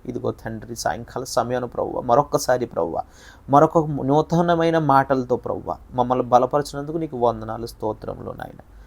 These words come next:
ప్రతి ఒక్క బిడ్డ ప్రభువా నీ ఆజ్ఞల్ని గైకొనడానికి వాళ్ళ హృదయాన్ని సిద్ధపరచండి. ఆ సిద్ధపరిచిన ఆశయాల ద్వారా ప్రభువా, ఆ హృదయం ద్వారా ప్రభువా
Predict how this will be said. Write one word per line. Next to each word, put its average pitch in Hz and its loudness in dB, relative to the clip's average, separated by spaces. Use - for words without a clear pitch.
ప్రతి 156 4
ఒక్క 185 10
బిడ్డ 160 6
ప్రభువా - 0
నీ 139 2
ఆజ్ఞల్ని 135 2
గైకొనడానికి 147 2
వాళ్ళ 165 4
హృదయాన్ని 117 0
సిద్ధపరచండి. 104 -6
ఆ 127 4
సిద్ధపరిచిన 156 2
ఆశయాల 165 6
ద్వారా 110 6
ప్రభువా, - -6
ఆ 135 12
హృదయం 143 4
ద్వారా 127 4
ప్రభువా - -12